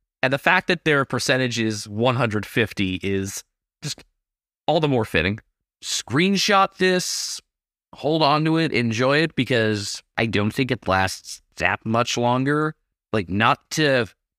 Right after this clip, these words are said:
Speaker 2: not to take away anything from what they're doing. They've earned a couple of nice wins, don't get me wrong, but
Speaker 1: You don't think it's sustainable, even with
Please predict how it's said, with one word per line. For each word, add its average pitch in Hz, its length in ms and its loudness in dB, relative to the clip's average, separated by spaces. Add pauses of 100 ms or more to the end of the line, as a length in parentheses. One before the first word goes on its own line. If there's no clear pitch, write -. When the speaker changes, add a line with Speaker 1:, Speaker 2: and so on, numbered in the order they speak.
(140)
Speaker 2:
not 202 220 0
to 165 100 0
take 131 360 -2
away 101 340 2
anything 127 480 -2
from 135 300 -2
what 131 180 0
they're 135 160 0
doing. 135 340 0
They've 104 380 2
earned 127 220 0
a 120 40 -2
couple 113 360 -2
of 107 80 0
nice 107 320 0
wins, 160 440 -2
don't 110 220 -2
get 110 160 0
me 104 80 0
wrong, 101 420 0
but 101 280 0 (500)
Speaker 1:
You 151 120 0
don't 135 180 2
think 120 160 0
it's 107 120 -4
sustainable, 107 640 -2 (180)
even 123 220 2
with 113 300 -2